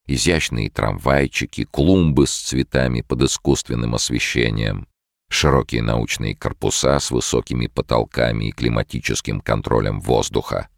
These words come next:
Тут всегда светло, как днем, благодаря мощным ламповым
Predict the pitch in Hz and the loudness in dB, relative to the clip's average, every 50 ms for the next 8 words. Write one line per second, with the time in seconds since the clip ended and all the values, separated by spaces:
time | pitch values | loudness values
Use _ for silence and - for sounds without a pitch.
0 | _ _ _ _ _ _ _ _ _ _ _ _ - - 90 80 - - - - | _ _ _ _ _ _ _ _ _ _ _ _ 0 2 2 2 2 -2 -4 -4
1 | 80 67 64 62 78 67 60 - - - 55 52 - - 58 64 64 60 - - | -4 -4 -2 0 2 2 2 0 -2 -2 -4 -4 -4 -2 0 0 0 0 0 -4
2 | - 55 50 52 50 50 65 64 62 55 50 50 50 - _ _ _ _ _ - | -4 -2 -2 -2 -2 0 0 2 2 2 2 0 -2 -8 _ _ _ _ _ -4
3 | 57 60 60 52 60 53 58 - 55 50 50 52 65 78 78 - - - 78 76 | -2 -2 0 0 0 0 0 0 0 -2 0 0 2 2 2 2 0 0 0 0
4 | 69 58 50 50 58 58 60 - - 55 57 - 64 60 57 52 | 0 0 0 0 0 0 0 -2 -2 -2 0 0 0 0 0 -4